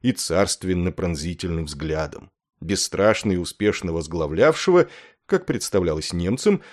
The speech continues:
любое крупное наступление союзнических войск. Американскому командованию его личность тоже казалась весьма загадочной,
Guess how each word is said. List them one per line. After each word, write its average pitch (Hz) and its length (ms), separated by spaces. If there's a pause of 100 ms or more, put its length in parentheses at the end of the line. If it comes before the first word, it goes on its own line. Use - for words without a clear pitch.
(240)
любое 214 440
крупное 170 500
наступление 123 720
союзнических 82 960
войск. - 520 (800)
Американскому 175 720
командованию 147 800
его 156 220
личность 202 500
тоже 180 260
казалась 127 540
весьма 107 360
загадочной, 95 800